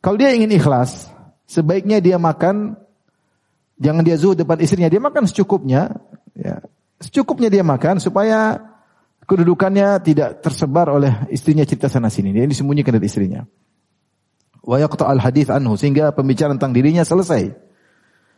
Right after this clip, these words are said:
Contoh yang dilakukan, ya. Artinya, eh, apa namanya, Ibnu Jauzi mengatakan, supaya kau tidak jadi pembicaraan, tidak perlu kau tampakkan zuhudmu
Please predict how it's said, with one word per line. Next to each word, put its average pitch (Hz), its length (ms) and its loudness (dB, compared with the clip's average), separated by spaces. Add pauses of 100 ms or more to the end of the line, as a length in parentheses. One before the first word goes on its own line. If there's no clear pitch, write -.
(760)
Contoh 180 400 0
yang 135 160 2
dilakukan, 131 560 0
ya. 104 240 -2
Artinya, 151 400 0 (540)
eh, 113 720 2
apa 127 320 -4
namanya, 120 560 0 (160)
Ibnu 127 240 -2
Jauzi 135 240 2
mengatakan, 120 480 0
supaya 143 320 0
kau 196 160 0
tidak 147 240 -2
jadi 139 240 0
pembicaraan, 123 560 0
tidak 180 320 0
perlu 196 160 0
kau 196 160 -2
tampakkan 170 480 -2
zuhudmu 160 640 0